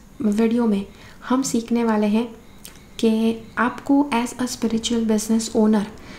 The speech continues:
कौन सी बातें आपको ध्यान में रखना आवश्यक है, ओके? और हो सकता है कि आपके पास कोई spiritual business नहीं है, लेकिन आप भविष्य में कुछ ना कुछ spirituality के level पर करना चाहते हैं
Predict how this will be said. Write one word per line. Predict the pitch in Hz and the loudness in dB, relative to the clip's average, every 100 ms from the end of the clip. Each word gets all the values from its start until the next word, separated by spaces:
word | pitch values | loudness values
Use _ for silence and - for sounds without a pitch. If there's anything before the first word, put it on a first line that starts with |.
| - | -8
कौन | - 240 | -2 0
सी | 233 285 | 4 4
बातें | 240 220 240 | 4 0 -2
आपको | 247 220 - 233 | -4 -4 0 0
ध्यान | 196 214 | 2 2
में | 233 233 | 2 0
रखना | 208 220 220 | 0 0 0
आवश्यक | 220 202 208 - 220 214 | 0 0 0 0 0 -2
है, | - 196 - - - - - | -4 -8 -8 -18 -18 -18 -4
ओके? | 226 254 294 - - - | -2 0 0 -2 -12 -4
और | 226 226 | 0 0
हो | 214 - 277 | 0 4 4
सकता | 285 - - | 4 0 -2
है | 240 | -2
कि | 240 | -2
आपके | - 214 220 - | -2 -4 -4 -4
पास | 247 226 226 | -4 -2 -4
कोई | - 240 | -2 -4
spiritual | 240 226 220 214 226 | -2 0 0 2 2
business | 214 202 220 220 - | 2 2 0 -2 0
नहीं | 220 202 240 | 2 4 4
है, | 214 214 - - - - - - - - | 2 0 -4 -14 -18 -16 -16 -18 -6 -2
लेकिन | 220 | 0
आप | 233 | 0
भविष्य | 233 208 202 254 - 277 | 0 2 2 2 0 2
में | 285 | 4
कुछ | 240 - | 2 -2
ना | 254 | -2
कुछ | 254 262 - | -2 -2 -6
spirituality | - 220 226 226 233 220 220 233 | -4 0 0 0 0 2 0 0
के | 226 | 0
level | 208 202 | 0 0
पर | 214 233 | -2 -4
करना | 226 208 202 208 | -2 -2 0 0
चाहते | 208 196 190 | 0 -2 -2
हैं | 196 196 | -2 -4